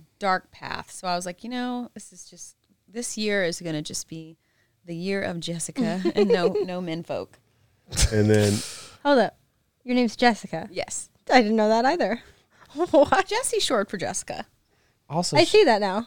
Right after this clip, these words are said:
Speaker 4: the Southern accent comes through and it gets me every time too.
Speaker 1: Oh, really?
Speaker 4: Just like a, yeah. You're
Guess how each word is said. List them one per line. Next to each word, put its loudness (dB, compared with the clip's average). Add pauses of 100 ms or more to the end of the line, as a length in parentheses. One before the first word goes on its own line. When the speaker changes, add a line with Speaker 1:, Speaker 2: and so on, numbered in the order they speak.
Speaker 4:
the -4
Southern 0
accent -6
comes -4
through -4
and -6
it -6
gets -8
me -10
every -12
time -14
too. -20
Speaker 1:
Oh, -2
really? -4 (120)
Speaker 4:
Just -14
like -6
a, -4
yeah. -6 (160)
You're -6